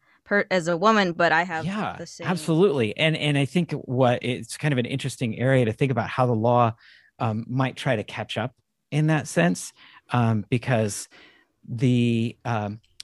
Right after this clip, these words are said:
Speaker 2: the treatment of sex and gender as it's evolving, kind of, and, and as understandings are, are becoming, are changing and evolving, um, the laws, and you'll see this in the, in the Gorsuch opinion that I will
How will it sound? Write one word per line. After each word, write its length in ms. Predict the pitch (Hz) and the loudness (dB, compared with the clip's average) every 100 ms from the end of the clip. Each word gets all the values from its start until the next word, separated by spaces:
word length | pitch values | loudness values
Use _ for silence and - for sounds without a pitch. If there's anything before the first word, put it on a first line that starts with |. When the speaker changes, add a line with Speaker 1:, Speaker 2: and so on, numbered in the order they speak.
| - | -6
Speaker 2:
the 80 | 135 | -4
treatment 540 | - 190 196 165 135 | 0 0 2 0 0
of 160 | 120 110 | -2 -4
sex 400 | - 143 127 - | -4 -4 -2 -2
and 180 | 113 104 | -4 -2
gender 580 | 123 123 117 107 107 - _ _ _ _ 131 | 0 2 2 2 2 -2 _ _ _ _ 0
as 200 | 139 135 | 0 0
it's 180 | 127 | -2
evolving, 720 | 143 120 123 120 120 110 113 - | -2 2 4 4 2 -2 -4 -8
kind 180 | 131 135 | -8 -4
of, 140 | 110 - | -4 -6
and, 160 | 127 123 | -6 -4
and 180 | 131 - | -4 -2
as 180 | 123 - 135 | -4 -4 0
understandings 720 | 131 117 - 120 127 127 110 | 0 0 0 0 2 2 0
are, 220 | 101 101 - | -2 -2 -2
are 160 | 107 | -2
becoming, 600 | 104 117 117 110 101 101 - _ - | -2 -4 -2 -2 -4 -6 -12 _ -6
are 180 | 104 107 | -4 -4
changing 480 | - 123 165 110 107 | -2 2 2 2 -2
and 80 | 101 | -4
evolving, 640 | 98 113 139 127 98 101 - _ _ - - - - - - _ _ _ _ - | -2 2 2 2 -2 -6 -12 _ _ -20 -20 -20 -20 -20 -20 _ _ _ _ -2
um, 400 | 127 113 110 107 - - - - - | 0 0 -4 -8 -14 -14 -16 -18 0
the 100 | 151 | 4
laws, 800 | 131 131 147 143 139 127 - - _ 165 | 6 6 6 6 4 2 -4 -16 _ 2
and 100 | 165 | 4
you'll 100 | 156 | 2
see 200 | - 180 | 2 -2
this 160 | 139 | 0
in 80 | 143 | -2
the, 180 | 127 113 | -2 -4
in 140 | 117 | -4
the 60 | 113 | -4
Gorsuch 420 | 113 131 - - | -2 -2 -2 -8
opinion 380 | 113 120 107 104 | -8 -6 -4 -4
that 120 | 95 | -4
I 160 | 95 - | -6 -8
will 220 | 107 101 | -8 -8